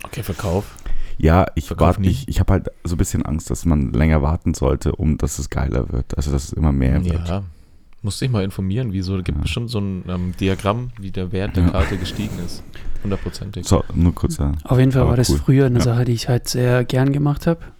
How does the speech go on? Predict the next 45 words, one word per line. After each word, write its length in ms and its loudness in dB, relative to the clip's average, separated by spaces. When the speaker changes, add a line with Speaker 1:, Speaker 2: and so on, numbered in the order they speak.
Speaker 3:
Haben 220 2
wir 100 2
viel 180 0
Magic 340 2
gespielt 460 0
in 120 -2
der 100 0
Schule 400 0
und 160 -4
dann 160 -2
auch 380 -6
halt 300 -2
unter 220 0
den 160 -2
Kumpels 360 -2
dann 120 -6
immer 140 -4
so 100 -8
kleine 280 0
Speaker 1:
Mhm. 100 4
Speaker 3:
Turniere 300 2
gemacht. 300 -4
Und 240 4
Speaker 1:
Gab's 100 2
Speaker 3:
das 140 0
hab 60 6
Speaker 1:
auch. 40 4
Speaker 3:
ich 80 4
halt 120 4
jetzt 140 -2
eigentlich 260 -2
ewig 340 0
nicht 160 -4
mehr 120 0
gespielt. 500 -2
Und 140 0
das 140 0
kam 220 0
jetzt 180 -4
wieder 140 0
ein 40 -4
bisschen 280 -6
hoch. 160 -2
Also, 120 2
es 60 2